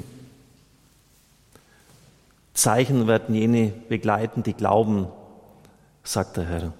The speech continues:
Und das ist ein Zeichen. Denn wir sind schon angefochten, wenn wir nur ein Stück Brot sind,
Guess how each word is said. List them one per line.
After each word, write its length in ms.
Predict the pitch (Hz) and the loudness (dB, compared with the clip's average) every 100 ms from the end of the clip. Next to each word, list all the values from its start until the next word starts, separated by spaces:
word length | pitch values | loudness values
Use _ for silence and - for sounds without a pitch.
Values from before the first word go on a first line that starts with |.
| - | -6
Und 180 | 101 101 | -2 0
das 180 | 107 - | 0 -2
ist 200 | 123 101 | -6 -4
ein 160 | 92 | -6
Zeichen. 500 | - 85 87 - 80 - _ _ _ _ _ _ _ _ _ _ _ _ _ _ _ - | -6 -6 -8 -10 -14 -14 _ _ _ _ _ _ _ _ _ _ _ _ _ _ _ -2
Denn 160 | 107 | 2
wir 100 | 110 | 2
sind 260 | 110 135 131 | 2 0 0
schon 160 | 139 131 | 0 0
angefochten, 680 | 117 127 113 104 101 - | 0 0 0 -2 -2 -2
wenn 160 | 104 104 | 0 2
wir 80 | 104 | 2
nur 160 | 104 | 2
ein 120 | 104 104 | 2 0
Stück 260 | - 101 | -4 -6
Brot 240 | 110 110 - | 0 0 0
sind, 400 | 123 110 95 | 0 0 0